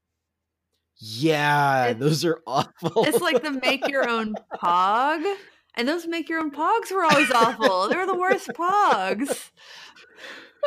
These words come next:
Speaker 2: My friend's mom,
Speaker 1: Oh.
Speaker 2: my friend's mom got one and was so excited. And c-, I, she has little crafts and she plays guitar and stuff. And,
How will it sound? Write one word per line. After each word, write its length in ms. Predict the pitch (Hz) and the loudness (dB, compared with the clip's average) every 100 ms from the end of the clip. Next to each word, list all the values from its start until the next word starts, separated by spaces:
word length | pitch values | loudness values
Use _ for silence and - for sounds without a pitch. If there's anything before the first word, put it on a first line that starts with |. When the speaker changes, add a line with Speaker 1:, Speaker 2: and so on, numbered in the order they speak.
| - - 415 508 523 453 392 381 381 - | -4 -8 -6 -2 0 -2 -4 -6 -8 -4
Speaker 2:
My 180 | 285 | -2
friend's 460 | 277 - 302 302 240 | -2 0 0 0 -2
mom, 320 | 233 214 214 277 | -2 0 2 4
Speaker 1:
Oh. 320 | 294 226 202 | 4 2 -4
Speaker 2:
my 140 | - 226 | -10 -8
friend's 280 | 277 269 233 | -4 -4 -4
mom 420 | 190 190 233 202 | -4 -2 -2 -4
got 180 | 190 170 | -6 -6
one 100 | 180 | -6
and 80 | 175 | -6
was 120 | 170 | -8
so 160 | - 180 | -4 -4
excited. 440 | 175 - 160 160 160 160 160 | -4 -8 -6 -4 -4 -4 -6
And 180 | 160 185 - | -8 -12 -12
c-, 120 | 233 | -10
I, 120 | - 220 | -8 -8
she 160 | - 247 | -6 -6
has 120 | 220 | -6
little 220 | 208 190 | -6 -8
crafts 580 | 190 - 180 165 165 - | -10 -6 -2 -2 -4 -6
and 100 | - | -8
she 100 | 165 | -8
plays 240 | 185 175 | -6 -6
guitar 300 | - - 165 | -8 -8 -6
and 140 | 160 170 | -6 -10
stuff. 340 | - 165 165 | -6 -6 -6
And, 280 | 165 156 | -8 -10